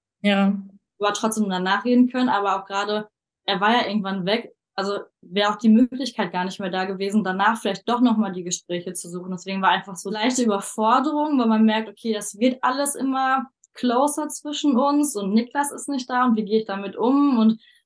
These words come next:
Speaker 2: will's aber auch nicht auffallen. Es ist einfach super viel Gedanken und Emotionen, die du in dir hast und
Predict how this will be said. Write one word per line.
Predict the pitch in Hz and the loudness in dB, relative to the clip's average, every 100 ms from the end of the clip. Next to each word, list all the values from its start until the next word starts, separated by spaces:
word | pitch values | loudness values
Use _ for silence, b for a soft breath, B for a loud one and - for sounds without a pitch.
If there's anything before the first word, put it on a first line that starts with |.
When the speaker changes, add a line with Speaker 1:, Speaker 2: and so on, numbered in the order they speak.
| B B _ _ _ _ | B B _ _ _ _
Speaker 2:
will's | 208 196 233 233 | -12 2 4 4
aber | 220 214 | 2 2
auch | |
nicht | 220 - | 2 0
auffallen. | 214 240 262 - 262 254 | -2 -2 -4 -6 -4 -4
Es | 233 | -4
ist | |
einfach | 208 214 208 | -8 -6 -6
super | - 226 233 220 | 0 0 0 -2
viel | - 226 220 220 220 | -2 2 4 4 2
Gedanken | 190 185 226 170 | 0 0 0 -2
und | - | -10
Emotionen, | 202 196 - 220 233 | -10 -8 -2 2 2
die | 214 | 2
du | 185 | 0
in | 220 | 0
dir | 233 202 | 0 0
hast | 208 214 | -2 -4
und | 214 196 - | -6 -10 -14